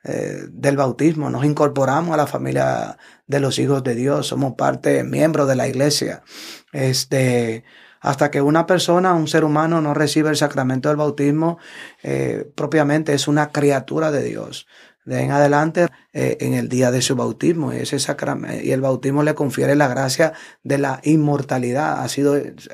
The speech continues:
ya llamado a ese momento a vivir la vida de Cristo, a, a entregarse como Cristo,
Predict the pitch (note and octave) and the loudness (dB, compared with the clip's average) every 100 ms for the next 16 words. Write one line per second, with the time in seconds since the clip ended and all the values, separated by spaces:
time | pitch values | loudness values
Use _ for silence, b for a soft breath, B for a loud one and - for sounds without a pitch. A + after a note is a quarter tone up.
0 | - - C3+ - - C#3+ D3+ D#3+ D#3 D3 | -16 -4 0 0 0 0 2 2 2 2
1 | D3+ D3 D3 D3+ D3 B B B - C3+ | 0 0 0 -2 -4 B B B -8 -4
2 | C3 C#3 D#3+ E3+ E3+ E3 D#3 D3+ D#3 D3 | -2 2 4 4 4 4 2 0 -4 -4
3 | - A#2 - - - A1+ - _ _ _ | -6 -10 -10 -10 -10 -12 -18 _ _ _
4 | _ _ _ _ - C3+ C3 B2+ C#3 C3+ | _ _ _ _ -8 -4 -4 0 2 6
5 | C#3+ F#3+ G3 F3+ E3+ D3+ D#3+ E3 C#3+ D3+ | 4 4 0 -2 -4 -2 0 -2 0 -2